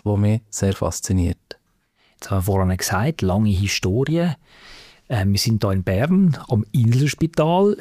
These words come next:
Speaker 2: Vielleicht, äh, erklärst du uns ganz kurz, auf was ich da anspreche.
Speaker 1: Ja, du sprichst natürlich den Theodor Kocher an. Der Theodor Kocher hat die Chirurgische Universitätsklinik in Bern von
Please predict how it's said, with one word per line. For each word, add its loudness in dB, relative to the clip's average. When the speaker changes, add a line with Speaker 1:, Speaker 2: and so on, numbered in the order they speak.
Speaker 2:
Vielleicht, -2
äh, -2
erklärst 0
du 2
uns 2
ganz 0
kurz, -2
auf 0
was 0
ich -2
da -2
anspreche. -6
Speaker 1:
Ja, 0
du 0
sprichst -4
natürlich 0
den -2
Theodor 0
Kocher -2
an. 2
Der 2
Theodor 0
Kocher -2
hat -2
die 2
Chirurgische 0
Universitätsklinik 0
in 2
Bern 0
von -4